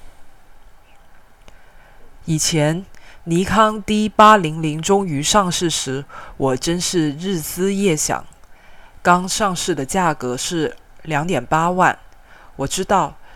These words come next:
只要稍微等待一下就会降很多很多。在这个价格上买的人大都，大都是公费，现在入手是愚蠢的行为。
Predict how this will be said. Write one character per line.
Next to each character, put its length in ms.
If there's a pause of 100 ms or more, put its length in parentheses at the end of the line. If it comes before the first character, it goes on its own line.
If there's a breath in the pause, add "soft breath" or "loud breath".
只 160
要 220
稍 240
微 240
等 200
待 140
一 200
下 400
就 180
会 200
降 300
很 280 (100)
多 220
很 320
多。 320 (680 loud breath)
在 320
这 160
个 140
价 260
格 160
上 240
买 180
的 140
人 340 (220)
大 220
都， 300 (280)
大 220
都 240
是 120
公 320
费， 260 (640 loud breath)
现 200
在 180
入 260
手 340
是 340
愚 220
蠢 220
的 100
行 320
为。 280